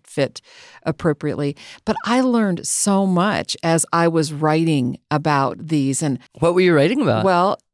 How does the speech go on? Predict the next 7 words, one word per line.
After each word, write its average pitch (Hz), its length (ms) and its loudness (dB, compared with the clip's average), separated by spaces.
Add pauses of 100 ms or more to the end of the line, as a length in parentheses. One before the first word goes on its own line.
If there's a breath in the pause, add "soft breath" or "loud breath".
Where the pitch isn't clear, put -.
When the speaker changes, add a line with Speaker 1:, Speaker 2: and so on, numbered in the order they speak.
Speaker 1:
Nikola 175 340 -2
Tesla 165 640 -4
Speaker 2:
Uh-huh. 127 220 2
Speaker 1:
was 175 240 2
one 165 240 0
of 160 140 -4
my 143 500 -2